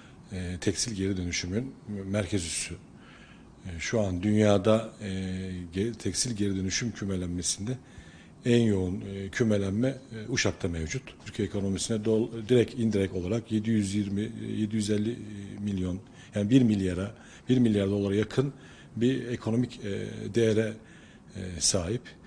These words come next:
E, Uşak, e, bu işin, e, Türkiye'de yüzde yetmiş beşlik, yüzde seksenlik kısmını yapmakta. E,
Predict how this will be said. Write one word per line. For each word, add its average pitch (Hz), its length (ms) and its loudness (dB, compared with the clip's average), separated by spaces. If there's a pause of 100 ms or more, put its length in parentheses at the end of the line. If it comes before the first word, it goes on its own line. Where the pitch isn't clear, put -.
(420)
E, 107 260 -2
Uşak, 143 400 6 (140)
e, 110 280 0
bu 123 160 6
işin, 123 240 2
e, 113 240 0
Türkiye'de 117 680 4
yüzde 113 340 2
yetmiş 120 480 2
beşlik, - 400 2
yüzde 107 180 -2
seksenlik 110 520 0
kısmını 110 380 2 (580)
yapmakta. 92 520 -2 (3500)
E, 95 60 -2